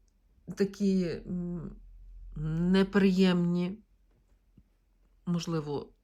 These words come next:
люди, які заздрять. І оце, по суті, і є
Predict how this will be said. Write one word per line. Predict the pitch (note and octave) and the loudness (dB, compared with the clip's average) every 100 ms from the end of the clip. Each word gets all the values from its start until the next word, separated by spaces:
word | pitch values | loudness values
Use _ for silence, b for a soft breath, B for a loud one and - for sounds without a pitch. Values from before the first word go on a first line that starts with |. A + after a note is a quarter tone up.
| - | -6
люди, | F3 E3 D#3 | -4 -2 -4
які | D3+ E3+ | -4 -2
заздрять. | E3+ G3+ A#3 G3+ G#3+ G#3+ - _ _ _ _ _ _ _ _ _ _ _ _ b b b b b b b b b b b b b b _ _ _ _ _ _ _ _ _ _ _ - | 0 0 -2 -4 -4 -4 -18 _ _ _ _ _ _ _ _ _ _ _ _ b b b b b b b b b b b b b b _ _ _ _ _ _ _ _ _ _ _ 0
І | G#3 | 2
оце, | F4+ G#4 - - A3 A#3 C#4+ F4 - | 2 0 -2 4 6 6 4 0 -2
по | A3+ | -4
суті, | - A3 A3 C4+ | 0 0 0 -4
і | D4+ C4+ | -2 0
є | F3+ E3+ F#3 | 4 4 2